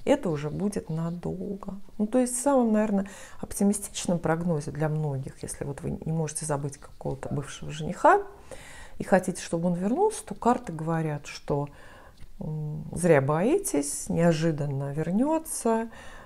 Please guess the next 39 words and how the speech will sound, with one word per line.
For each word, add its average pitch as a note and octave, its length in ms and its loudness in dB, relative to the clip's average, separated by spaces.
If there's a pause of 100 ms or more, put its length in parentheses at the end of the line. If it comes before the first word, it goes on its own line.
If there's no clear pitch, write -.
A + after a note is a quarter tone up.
(220)
М, F3+ 340 -4
правда, D#3 300 6
может D#3 380 0
вернуться D#3 680 0
не D3+ 120 2
один, D3+ 480 2
а C#3+ 80 -2
там, C3+ 360 -4 (180)
там D3 160 4
в - 80 -8
краю D3+ 320 2
далеком C3+ 640 4 (100)
есть C#3 400 -4
у - 20 -2
него C4 240 2
кто-то. C4 460 0
Ну E3+ 160 6
ладно, D#3 380 6
это C3+ 200 -2
мы D3 140 -4
пока, - 360 -6 (840)
м, F3 280 -4 (540)
закроем D#3+ 420 0
на D3+ 240 -2
это D3+ 140 -8
глаза. D#3+ 560 2 (600)
И A3+ 120 6
вот F#3 420 2
ваша E3 400 4
новая F3 420 4
возрожденная D#3 800 2
история, C#4+ 520 2
новая D#3+ 360 0
как - 200 -12
бы E3 100 -4
веха B3+ 400 0
в A3+ 60 -2
ваших G3 440 0
отношениях, F#3 640 -2